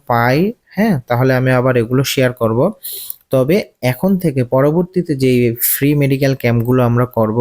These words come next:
বা স্বল্প মূল্যের মেডিকেল ক্যাম্পগুলো করব, এগুলো আমরা হচ্ছে ধারাবাহিকভাবে আমার YouTube চ্যানেল, Facebook পেজে দেওয়ার চেষ্টা করব। আপনারা যারা আমাদের ভিডিওগুলো দেখতেছেন, আপনাদের কাছে যদি ভালো লাগে, যদি মনে হয়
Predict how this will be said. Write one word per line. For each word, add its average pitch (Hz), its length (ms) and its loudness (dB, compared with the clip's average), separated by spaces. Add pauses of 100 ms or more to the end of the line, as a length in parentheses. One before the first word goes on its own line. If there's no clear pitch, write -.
বা 131 120 2
স্বল্প 170 380 -2
মূল্যের 139 400 0
মেডিকেল 117 380 0
ক্যাম্পগুলো 120 440 0
করব, 120 260 -4 (200)
এগুলো 135 340 2
আমরা 113 320 2 (540)
হচ্ছে 123 320 -2 (120)
ধারাবাহিকভাবে 143 880 2 (460)
আমার 123 300 0
YouTube 123 520 0
চ্যানেল, 143 380 0
Facebook 113 600 -2
পেজে 120 320 0
দেওয়ার 117 380 0
চেষ্টা - 300 -4
করব। 120 280 -2 (480)
আপনারা 185 440 0
যারা 117 280 2
আমাদের 113 320 2
ভিডিওগুলো 117 500 0
দেখতেছেন, 117 540 -4 (120)
আপনাদের 170 420 0
কাছে 139 280 -4
যদি 147 220 0
ভালো 123 320 0
লাগে, 120 340 0
যদি 139 260 0
মনে 135 240 2
হয় 120 240 2